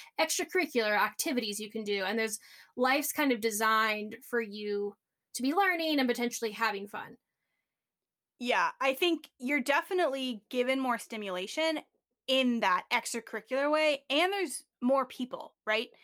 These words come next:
Speaker 2: If you went to high school, if you went to college, then you're used to people being all around. And then once you get out into the working world, you're either living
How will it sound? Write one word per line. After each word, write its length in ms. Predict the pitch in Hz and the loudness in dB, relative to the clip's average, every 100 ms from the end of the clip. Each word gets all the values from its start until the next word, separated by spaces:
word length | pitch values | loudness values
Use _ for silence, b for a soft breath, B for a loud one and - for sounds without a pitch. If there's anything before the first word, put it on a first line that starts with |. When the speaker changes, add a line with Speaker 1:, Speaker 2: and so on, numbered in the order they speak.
| b b - | b b -8
Speaker 2:
If 160 | 247 | -4
you 400 | 247 240 226 214 | -2 -2 -4 -6
went 260 | - 254 294 | -2 0 0
to 40 | |
high 140 | 269 262 | 0 -2
school, 340 | 254 254 240 | 2 4 4
if 140 | 233 175 | 2 -2
you 60 | |
went 120 | 208 | -4
to 80 | 254 | -4
college, 640 | 254 240 233 233 220 208 - B B B B | 0 2 4 4 0 -2 -14 B B B B
then 160 | 254 262 | 0 2
you're 140 | 269 | 2
used 320 | 254 247 302 - | 0 0 -2 -2
to 80 | |
people 520 | - 269 254 254 226 - | -4 -4 0 0 0 -6
being 300 | 220 220 233 | -10 -6 -4
all 240 | 226 202 196 | -2 -2 -2
around. 640 | 180 165 165 226 302 294 | -6 -2 2 4 4 2
And 220 | - 226 226 | 0 0 2
then 160 | 226 | 2
once 220 | 247 254 | 0 -2
you 40 | 254 | 0
get 200 | 240 208 | 0 2
out 180 | 180 196 | 0 0
into 160 | 202 | -8
the 80 | 214 | -8
working 400 | 202 196 254 277 | -6 -4 -4 2
world, 300 | 311 320 240 | 4 4 2
you're 80 | 214 | 0
either 320 | 214 214 202 | 0 -2 -2
living 480 | 196 190 190 190 | -2 -2 -2 -4